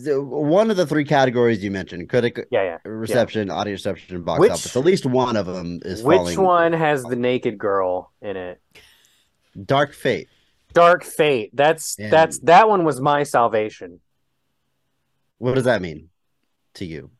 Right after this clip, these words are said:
Speaker 2: Terminator salvation.
Speaker 1: Well, I know, but how, what makes that your
Speaker 2: She
Speaker 1: salvation?
Speaker 2: terminated my boredom.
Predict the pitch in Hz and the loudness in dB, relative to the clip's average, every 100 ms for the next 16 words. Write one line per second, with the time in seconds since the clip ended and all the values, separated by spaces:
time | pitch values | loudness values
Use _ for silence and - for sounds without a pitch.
0 | _ 110 104 101 101 98 - 104 98 - | _ -8 -8 -10 -10 -12 -8 -4 -4 -6
1 | 101 101 _ 107 113 - 143 143 165 151 | -14 -14 _ -20 -20 -2 0 2 2 2
2 | 104 90 117 113 127 113 117 92 107 80 | 0 -2 -4 -2 -4 -2 -6 -6 -8 -6
3 | 92 95 95 90 - 101 180 156 87 87 | -8 -6 -6 -8 -6 0 0 0 -6 -8
4 | - 214 247 262 165 135 131 139 151 151 | 0 6 6 6 2 2 4 4 2 -4
5 | _ _ _ _ - _ _ _ _ _ | _ _ _ _ -20 _ _ _ _ _
6 | _ 117 110 113 110 110 110 _ _ 95 | _ -2 0 0 0 -2 -6 _ _ -6
7 | 87 90 | -6 -10